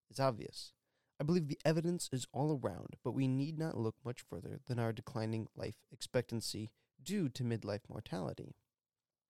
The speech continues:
A great deal of these are deaths of despair,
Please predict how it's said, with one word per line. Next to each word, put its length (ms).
A 40
great 320
deal 260
of 180
these 380
are 220
deaths 320
of 180
despair, 520